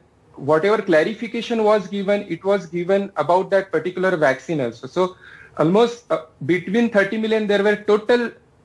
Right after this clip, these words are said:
almost thirty-three or thirty cases only. And the incidence which is found with these vaccine or the blood clot with this vaccine, that particular vaccine is, was, that was also lower than the incidence of blood clot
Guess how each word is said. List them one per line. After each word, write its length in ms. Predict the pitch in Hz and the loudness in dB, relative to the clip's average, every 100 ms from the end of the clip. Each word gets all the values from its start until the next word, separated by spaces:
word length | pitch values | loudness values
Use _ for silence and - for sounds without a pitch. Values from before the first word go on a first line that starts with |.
| - | -2
almost 440 | 175 202 196 - | 0 0 -2 -4
thirty-three 760 | - 185 - 214 214 190 208 214 | -2 -2 -2 -6 -4 -2 0 4
or 140 | 202 196 | 4 2
thirty 300 | 185 165 202 | -2 -4 -4
cases 420 | 190 175 180 165 - | -2 0 0 -2 0
only. 460 | 156 160 131 120 - - _ | 0 2 0 -2 -10 -20 _
And 300 | 135 160 196 | 0 2 2
the 100 | 214 180 | 2 0
incidence 640 | 190 226 208 214 208 - | -2 -2 2 2 0 -4
which 260 | 185 175 208 | -8 -6 -6
is 140 | 202 | -6
found 480 | - 185 180 196 185 | -8 -6 0 0 0
with 240 | 196 151 | -2 -2
these 240 | 170 226 208 | 0 0 2
vaccine 760 | 214 196 196 - 208 214 208 - | 4 4 0 -6 -4 -4 -6 0
or 160 | 156 | 0
the 140 | 156 165 | 2 -2
blood 320 | 151 170 - | 0 0 2
clot 320 | 196 202 202 | 2 2 0
with 200 | 170 165 | -8 -8
this 200 | 139 196 | -4 -4
vaccine, 480 | 196 190 180 208 196 196 | 2 2 2 -4 -4 0
that 180 | 190 196 | 0 0
particular 400 | 196 202 202 190 | -2 -2 -2 -2
vaccine 320 | 185 202 202 | -2 -2 -4
is, 180 | 208 185 | -4 0
was, 380 | 190 196 196 _ _ _ - - - | 2 2 0 _ _ _ -20 -20 -4
that 240 | 143 180 | 0 2
was 160 | 208 214 | 2 2
also 320 | 208 196 214 | 0 2 0
lower 580 | 185 160 196 214 196 - _ _ _ | 2 4 6 6 2 -4 _ _ _
than 320 | 147 165 190 | 0 0 2
the 180 | 196 - | 0 0
incidence 600 | 180 180 220 214 220 214 | -2 -4 0 0 0 -4
of 320 | - 190 196 | 0 2 0
blood 320 | 156 160 190 190 | -2 -2 0 0
clot 320 | 175 180 | 2 2